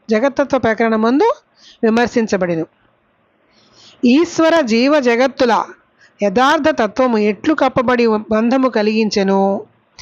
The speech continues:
ఎట్లు వీని యథార్థము తెలిసి జీవులు ముక్తులు కాగలరో తరువాత ప్రకరణముల యందు వివరించబడును.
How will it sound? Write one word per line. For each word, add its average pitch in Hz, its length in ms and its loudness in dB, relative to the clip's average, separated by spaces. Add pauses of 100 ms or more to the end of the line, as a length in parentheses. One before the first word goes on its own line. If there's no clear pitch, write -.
(460)
ఎట్లు 226 320 0
వీని 311 300 2
యథార్థము 269 640 0
తెలిసి 247 440 0
జీవులు 247 480 2
ముక్తులు 220 380 -2
కాగలరో 220 800 0 (640)
తరువాత 285 540 0
ప్రకరణముల 214 480 0
యందు 226 320 2 (640)
వివరించబడును. 196 960 0